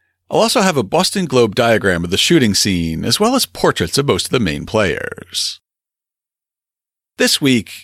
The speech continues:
I also owe a hat tip to James Horrigan, whose two thousand seven article, Cold Case, in Commonwealth Magazine first brought this shooting to my attention.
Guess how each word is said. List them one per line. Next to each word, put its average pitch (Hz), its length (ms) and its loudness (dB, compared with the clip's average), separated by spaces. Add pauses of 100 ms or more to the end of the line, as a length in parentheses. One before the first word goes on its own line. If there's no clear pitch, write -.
(120)
I 170 140 2
also 254 280 2
owe 151 140 4
a 120 60 4
hat 117 280 -4
tip - 200 -6
to 127 80 -2
James 196 360 -2
Horrigan, 92 720 -2 (340)
whose 160 140 2
two 240 140 -2
thousand 175 340 2
seven 131 280 4
article, 107 440 2
Cold 151 380 0
Case, 113 400 -2
in 101 80 -4
Commonwealth 104 480 0
Magazine 104 560 0
first - 320 -4
brought 196 200 -2
this 165 140 -2
shooting 101 340 -2
to 80 60 -10
my 67 100 -6
attention. - 640 -6